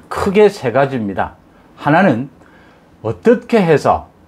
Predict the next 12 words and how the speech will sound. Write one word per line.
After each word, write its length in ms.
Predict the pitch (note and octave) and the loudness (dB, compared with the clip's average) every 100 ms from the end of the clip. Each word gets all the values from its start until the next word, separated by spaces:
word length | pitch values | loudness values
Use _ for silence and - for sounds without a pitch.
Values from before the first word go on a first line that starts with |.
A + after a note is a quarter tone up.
| _ | _
칠 220 | - A#3 | -8 -6
퍼센트 580 | - A#3+ A3+ G#3 F3 D#3+ | -2 -2 0 0 0 -4
투자가 500 | - D3+ D3+ C#3 C3+ | -6 0 2 2 2
된 380 | C3 C#3+ C#3+ G#2+ | 2 0 -4 -2
민간 480 | B2 D3 D#3+ F#3+ G3+ | 2 4 4 2 -2
투자에 560 | - B2+ B2+ A2+ F2+ - _ _ _ _ | -4 0 0 0 -4 -10 _ _ _ _
칠십 540 | - - A#3+ - B3+ - | -8 -2 -2 -2 -6 -6
퍼센트의 600 | F3 F3+ D#3+ D3+ D#3 D3 | -4 0 0 2 2 2
수익을 680 | - - F3+ D#3 D#3+ D#3+ - | -2 -4 -2 2 2 2 0
안겼느냐 640 | D#3+ G3 F3 D3 B2+ A#2+ | 0 2 2 2 2 0
하는 200 | G2 F#2+ | -2 -6
점입니다. 460 | F2+ F2 D#2+ D#2+ | -8 -10 -10 -14